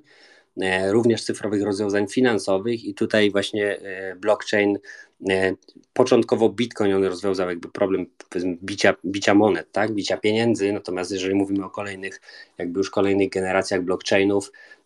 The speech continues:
e, no to te, które faktycznie robią, robią dobrą robotę, jeśli chodzi o, o fundamenty, e, no to one rozwiązują też jeszcze inne problemy, nie tylko problem jakby monetarny, czy tam polityki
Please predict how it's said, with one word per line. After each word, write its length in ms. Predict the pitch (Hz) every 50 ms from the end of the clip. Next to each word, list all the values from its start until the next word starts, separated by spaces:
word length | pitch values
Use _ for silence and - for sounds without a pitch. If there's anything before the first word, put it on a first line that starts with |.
| _
e, 240 | 85 87 90 90 90
no 140 | 92 98 95
to 120 | - 101
te, 160 | - - 117
które 280 | 110 - - 110 101 95
faktycznie 460 | - 104 101 - - 101 - 107 95
robią, 380 | 92 98 95 95 92 90 92 - 80
robią 420 | 98 95 95 92 92 92 92 95
dobrą 480 | 98 95 92 92 95 95 92 90 90 - - - -
robotę, 480 | 98 95 95 95 95 95 95 - 95
jeśli 180 | 87 87 98 92
chodzi 440 | - 95 90 87 92 92 90 90 90
o, 320 | 90 92 90 87 87 90 - - 95 92
o 180 | 90 90 90
fundamenty, 800 | - - - 120 110 110 110 110 107 107 110 107 - 151 156 160 - - - - - - - - - - - - _ -
e, 360 | - 98 98 98 98 101 101
no 180 | 101 104 113
to 200 | 113 - 117 107
one 220 | 104 107 107 104 101
rozwiązują 520 | 104 98 95 104 98 98 98 101 98 95
też 180 | - - 95 95
jeszcze 220 | 98 - - 123
inne 300 | 113 123 117 113 107 101
problemy, 440 | - - 92 90 90 85 76 - - _ _ _ _ -
nie 100 | 104 101
tylko 280 | - 104 95 - 98
problem 420 | - - 101 101 95 101 101 98 98
jakby 240 | 95 90 87 - 92
monetarny, 680 | 95 95 95 95 98 - - 98 87 85 90 85 80 - _ _ _ _ _ _ _ _ _ _ _ _ _ _ _ _ _ _ - - - 104 95
czy 140 | - 98 92
tam 200 | - 87 82 -
polityki 500 | - 92 90 87 85 90 - - 95